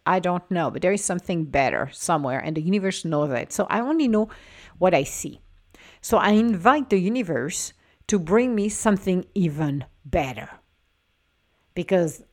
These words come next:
if there is something better, why would I want a million dollar when I can get a billion dollar on the table? I don't want to miss the billion dollars. So that would be the universe bringing me the billion dollar.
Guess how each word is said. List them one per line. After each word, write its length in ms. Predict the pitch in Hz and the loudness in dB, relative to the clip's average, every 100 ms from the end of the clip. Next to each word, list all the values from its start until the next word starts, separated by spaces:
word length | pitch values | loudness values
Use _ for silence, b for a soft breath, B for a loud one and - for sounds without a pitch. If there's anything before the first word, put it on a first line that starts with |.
| - | -6
if 200 | 202 220 | -4 0
there 100 | 320 | 0
is 80 | 349 | 2
something 320 | 311 277 247 | 0 0 0
better, 480 | 196 190 214 123 202 | 2 0 0 -4 -6
why 260 | 262 175 220 | -2 4 6
would 220 | 247 226 | 6 2
I 100 | 226 | 0
want 400 | 214 208 208 208 - b b | 0 0 0 -2 -10 b b
a 60 | 160 | 0
million 360 | 180 220 233 175 | 0 2 0 2
dollar 380 | 160 196 170 | 4 4 2
when 160 | 165 156 | 0 -2
I 80 | 156 | -4
can 220 | - 165 | -4 0
get 180 | 175 170 | 0 0
a 60 | |
billion 480 | 143 190 233 202 143 | 0 2 2 2 -2
dollar 340 | - 175 185 180 | -2 2 4 4
on 140 | 143 | 0
the 100 | - | -8
table? 540 | - 127 170 147 156 - | -6 -2 0 -2 -8 0
I 80 | |
don't 160 | 175 196 | 2 4
want 160 | 175 180 | 4 0
to 80 | 156 | 0
miss 280 | 156 226 | 0 0
the 120 | - 156 | -2 -2
billion 360 | 156 151 147 | 0 -2 -2
dollars. 320 | 143 131 110 | -2 -2 -2
So 100 | - | -6
that 180 | 175 254 | -4 0
would 140 | 240 156 | 0 0
be 80 | |
the 140 | 151 160 | 0 0
universe 480 | 170 233 175 196 165 | 2 2 2 0 0
bringing 340 | 175 208 175 | 0 2 0
me 100 | 180 | 0
the 120 | 180 | 0
billion 340 | 180 190 196 190 | 0 0 2 4
dollar. 460 | 233 226 143 - | 4 4 -2 -6